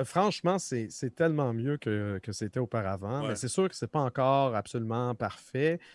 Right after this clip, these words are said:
Speaker 1: Puis quelqu'un qui est habitué avec les outils de Twitch, tu sais, sur Twitch, on peut avoir des bots, on peut justement avoir des commandes, tout ça. Il y a des commandes sur Facebook, mais c'est comme les commandes génériques.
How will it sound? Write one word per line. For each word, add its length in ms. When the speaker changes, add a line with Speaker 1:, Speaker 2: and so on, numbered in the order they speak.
Speaker 1:
Puis 100
quelqu'un 280
qui 120
est 80
habitué 280
avec 140
les 120
outils 200
de 100
Twitch, 300
tu 80
sais, 60
sur 160
Twitch, 240
on 40
peut 100
avoir 120
des 120
bots, 360
on 100
peut 140
justement 300
avoir 140
des 100
commandes, 340
tout 80
ça. 100
Il 40
y 20
a 40
des 100
commandes 400
sur 140
Facebook, 480
mais 140
c'est 140
comme 180
les 80
commandes 320
génériques. 540